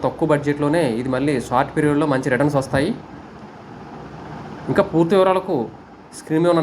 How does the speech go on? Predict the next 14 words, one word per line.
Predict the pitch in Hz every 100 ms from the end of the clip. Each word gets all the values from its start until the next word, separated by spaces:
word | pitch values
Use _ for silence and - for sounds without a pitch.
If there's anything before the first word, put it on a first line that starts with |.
| 143
నెంబర్కి | 147 165
అయితే | 160 160
వెంటనే | 135 147
నన్ను | 143 127 123
సంప్రదించండి, | 117 139 143 147 143 208 - - - - - -
వివరాలు | 123 147 151
పూర్తిగా | 135 135 151
చెప్తాను. | 131 - 143 196 - - - - - - - - - - -
మీకు | 139
సైట్ | 143 139 156
విజిట్ | 151
కూడా | 151 147
పెట్టడం | 135 143 139
జరుగుతుంది. | 127 120 101